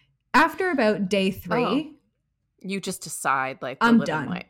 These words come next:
Speaker 1: I'm
Speaker 2: Okay.
Speaker 1: done. I'm
Speaker 2: Great.
Speaker 1: done with this situation.
Speaker 2: Uh-huh.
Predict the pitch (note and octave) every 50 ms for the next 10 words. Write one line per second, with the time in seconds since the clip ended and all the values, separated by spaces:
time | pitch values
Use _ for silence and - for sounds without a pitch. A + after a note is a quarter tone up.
0 | _ _ - - G#3+ A3 G#3+ - - F3 F3 F3 F3 F3+ F3 - - - G3 G#3
1 | G#3+ G3 - G3+ F#3+ E3+ F3 F3+ F3+ F3 F3 - - D#3+ D#3+ - - E3 D3+ -
2 | - D#3+ D3+ C#3+ C#3+ - - - F#2 A#2 A#2 F#3 - _ _ _ _ - - F#3
3 | - - D#3 E3 G3+